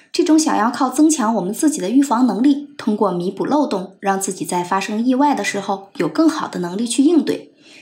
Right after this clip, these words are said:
其实并不能真正的帮助我们去面对不确定性带来的风险。要更有效的应对不确定性，就要向大自然学习。塔勒布认为，大自然总是为从来没有发生过的事情做好准备，而且能够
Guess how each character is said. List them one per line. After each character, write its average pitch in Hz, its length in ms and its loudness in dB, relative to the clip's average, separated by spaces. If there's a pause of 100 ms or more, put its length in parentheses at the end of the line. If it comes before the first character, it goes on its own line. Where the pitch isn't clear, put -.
(120)
其 - 220 0
实 185 340 -6
并 247 180 2
不 190 120 -8
能 175 180 -8
真 311 220 4
正 339 160 4
的 214 80 0
帮 196 200 -2
助 190 160 -2
我 175 60 2
们 170 220 -4
去 - 180 -6
面 175 220 -4
对 175 140 -4
不 160 200 -6
确 262 220 0
定 240 120 0
性 196 220 -4
带 175 160 -4
来 170 120 -10
的 - 100 -10
风 185 180 -6
险。 - 260 -8 (600)
要 202 220 0
更 208 220 0
有 185 180 -2
效 320 260 0
的 240 100 0
应 214 160 0
对 202 140 0
不 180 120 -4
确 190 160 -2
定 190 140 -4
性， 190 320 -6
就 220 140 -2
要 202 100 0
向 214 200 -4
大 285 180 0
自 233 180 -2
然 180 160 -2
学 - 160 0
习。 - 360 -6 (320)
塔 - 120 -4
勒 185 120 0
布 190 120 0
认 185 200 0
为， 175 260 -8
大 202 140 0
自 196 180 0
然 180 180 -4
总 180 220 -4
是 214 140 -4
为 202 160 0
从 196 300 -6
来 262 160 4
没 254 120 4
有 269 140 2
发 302 200 -2
生 403 200 -4
过 339 100 2
的 - 80 0
事 - 160 -2
情 185 240 -6
做 185 160 -8
好 170 120 -4
准 160 200 -4
备， - 240 -10 (280)
而 170 140 -2
且 175 160 -2
能 143 160 2
够 202 240 -4